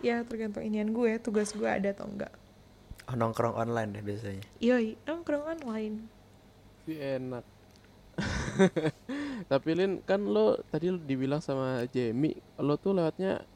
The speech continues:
Speaker 3: eh, S N M ya?
Speaker 1: Mm-mm.
Speaker 3: Eh, gap dari S N M sama lo masuk tuh jauh gitu.
Speaker 2: Jauh
Speaker 1: Jauh
Speaker 2: banget,
Speaker 1: banget,
Speaker 2: iya.
Speaker 1: men.
Speaker 3: Jauh banget.
Speaker 1: Lima
Speaker 3: Lo
Speaker 1: bulan.
Speaker 3: merasa, iya, lo merasa nggak sih kalau misalnya, kan ada nih teman-teman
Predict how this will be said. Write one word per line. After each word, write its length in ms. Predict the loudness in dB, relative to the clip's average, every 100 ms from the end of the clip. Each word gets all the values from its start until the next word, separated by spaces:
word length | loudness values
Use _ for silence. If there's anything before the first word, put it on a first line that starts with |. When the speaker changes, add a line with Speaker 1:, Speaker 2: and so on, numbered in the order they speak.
| -20 -20 -6
Speaker 3:
eh, 200 | -2 0
S 160 | -2 -2
N 240 | 0 2
M 60 | 2
ya? 140 | 0 -2 -6
Speaker 1:
Mm-mm. 360 | -8 -6 -4 -2 -4 -6 -16 -20 -20 -20 -20 -20 -20 -20 -20 -20 -20 -20 -20 -20 -4
Speaker 3:
Eh, 360 | 2 6 6 4 4
gap 200 | 2 4
dari 240 | 4 4 4
S 240 | 2 2
N 240 | 2 2 2
M 220 | 2 0
sama 320 | 0 2 4
lo 160 | 4 4
masuk 320 | 2 0 -6
tuh 180 | -2 0 -2 -12 -6
jauh 480 | 2 4 6 4 2 0
gitu. 240 | -4 -4
Speaker 2:
Jauh 320 | 4 10 12 12
Speaker 1:
Jauh 0 |
Speaker 2:
banget, 320 | 10 6 4
Speaker 1:
banget, 160 | 4
Speaker 2:
iya. 80 | 4
Speaker 1:
men. 180 | 4 2 -4 -12 -2
Speaker 3:
Jauh 280 | 4 6 6
banget. 400 | 6 6 6 2 0 -16 -20 -6
Speaker 1:
Lima 240 | 0 4 8
Speaker 3:
Lo 160 | 10
Speaker 1:
bulan. 320 | 10 8 4 0
Speaker 3:
merasa, 480 | 4 4 4 2 2 -4 -18 2
iya, 160 | 4 6
lo 160 | 6
merasa 400 | 4 4 2 4
nggak 160 | 4 4
sih 160 | 2 -2
kalau 320 | 2 2 4
misalnya, 560 | 2 2 0 2 0 -2 -4
kan 160 | 0 2
ada 80 |
nih 320 | 2 2 0 0
teman-teman 720 | -2 -2 -2 -2 0 0